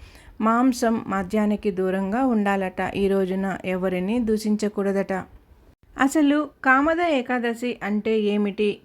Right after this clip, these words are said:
కామద ఏకాదశి హిందూ సంప్రదాయంలో చాలా పవిత్రమైన ఏకాదశి వ్రతాలలో ఒకటి. ఇది ప్రతి సంవత్సరం చైత్రమాసం శుక్లపక్ష ఏకాదశి నాడు వస్తుంది కదండి. కామద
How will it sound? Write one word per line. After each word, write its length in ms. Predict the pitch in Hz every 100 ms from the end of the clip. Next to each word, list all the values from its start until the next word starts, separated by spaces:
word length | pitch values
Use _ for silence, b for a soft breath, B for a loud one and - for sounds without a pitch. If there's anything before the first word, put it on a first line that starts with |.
| -
కామద 520 | 233 233 247 233 233 -
ఏకాదశి 640 | 214 214 240 233 220 226
హిందూ 380 | 220 220 208 214
సంప్రదాయంలో 800 | 226 220 214 220 214 208 202 208
చాలా 420 | 208 208 196 226
పవిత్రమైన 720 | 240 208 202 208 214 202 196
ఏకాదశి 760 | 208 - 196 202 208 190 185 214
వ్రతాలలో 680 | - 196 196 240 247 247 269
ఒకటి. 520 | 202 214 202 208 208 b b b b
ఇది 360 | 240 233 247 254
ప్రతి 440 | 240 240 240 294
సంవత్సరం 800 | 285 269 214 233 226 226 214 202 -
చైత్రమాసం 760 | 202 196 233 240 226 208 208 185
శుక్లపక్ష 640 | 208 - 202 202 196 -
ఏకాదశి 640 | 208 185 185 202 185 180
నాడు 220 | 202 196 247
వస్తుంది 560 | 269 226 - 208 202
కదండి. 560 | 202 190 190 196 294 359 B B B -
కామద 380 | 269 285 320 285